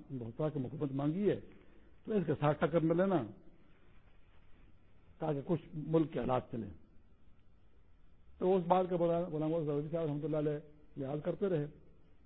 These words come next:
جس وقت آئلی قوانین نافذ کر دیے تھے، انہوں نے کہا کہ حضرت صاحب کو کہہ دو کہ اب میرے ہاتھ آزاد ہو گئے، اب میں اس کے ساتھ تعاون نہیں کر سکتا، جس کا آپ نے حکم فرمایا وہ صاحب میں نہیں کر سکتا۔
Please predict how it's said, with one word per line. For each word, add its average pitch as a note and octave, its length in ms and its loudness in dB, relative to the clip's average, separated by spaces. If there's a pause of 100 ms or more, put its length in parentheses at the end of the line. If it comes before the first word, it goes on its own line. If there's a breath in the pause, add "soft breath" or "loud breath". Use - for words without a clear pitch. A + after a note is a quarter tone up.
(400 soft breath)
جس A3 200 2
وقت G#3+ 200 8
آئلی F#3 260 8
قوانین F3 300 8
نافذ D#3+ 280 4
کر E3 120 6
دیے E3 160 4
تھے، D3+ 80 4
انہوں D#3 200 2
نے D#3 60 2
کہا D#3 160 2
کہ C3 100 0
حضرت C#3 200 0
صاحب D3 180 -2
کو C#3+ 180 0
کہہ D3+ 180 0
دو D#3 160 0
کہ D#3 60 -4
اب C3+ 80 -2
میرے C#3 200 2
ہاتھ A#2+ 220 -4
آزاد A2 220 -10
ہو G2+ 100 -12
گئے، - 160 -20 (1400)
اب F3 180 2
میں E3 160 2
اس D3+ 80 0
کے C3 100 -12
ساتھ C#3+ 220 -2
تعاون C3+ 240 -4
نہیں D3 140 2
کر C3+ 160 -6
سکتا، - 220 -8
جس B2+ 140 -8
کا B2 80 -10
آپ B2+ 140 -10
نے C3 60 -10
حکم B2+ 200 -8
فرمایا A#2+ 240 -10
وہ A#2+ 180 -12
صاحب B2 140 -12
میں A2+ 140 -10
نہیں G2+ 100 -12
کر G2 60 -20
سکتا۔ - 180 -18